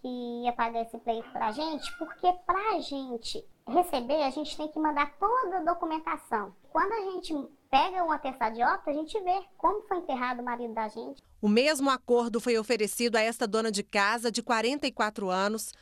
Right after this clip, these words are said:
Speaker 2: que ficou viúva depois que o marido foi soterrado pela lama. O sentimento foi de decepção.
Speaker 1: Me senti um lixo, né? Assinar um documento que a gente não vai ter direito a um processo que a gente tem direito a ele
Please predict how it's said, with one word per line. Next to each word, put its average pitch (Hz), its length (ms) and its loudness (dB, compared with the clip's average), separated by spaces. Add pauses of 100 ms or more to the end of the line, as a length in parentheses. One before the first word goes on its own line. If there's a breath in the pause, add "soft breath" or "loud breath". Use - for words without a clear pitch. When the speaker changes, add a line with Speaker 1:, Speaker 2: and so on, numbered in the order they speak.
(160 soft breath)
Speaker 2:
que 226 100 -4
ficou 262 320 2
viúva 269 540 2
depois 254 480 0
que 277 100 -4
o - 20 0
marido 254 480 0
foi 277 160 -2
soterrado 214 640 0
pela 226 300 0
lama. 165 440 -2 (380 soft breath)
O 175 60 -8
sentimento 226 840 0
foi 220 220 -2
de 208 120 -2
decepção. 190 960 -2 (400)
Speaker 1:
Me 311 240 0
senti 381 320 0
um 523 140 0 (180)
lixo, 349 260 -4
né? 349 120 -4
Assinar 302 320 0
um 302 40 -4
documento 330 500 2
que 415 40 2
a 403 60 4
gente 370 160 -2
não 349 100 0
vai 339 140 4
ter 320 160 0
direito 302 400 2 (380 loud breath)
a 311 80 6
um 330 80 0
processo 320 560 2
que 381 60 2
a 381 100 6
gente 359 260 -2
tem 587 220 0
direito 349 340 2
a 269 100 0
ele 196 300 -4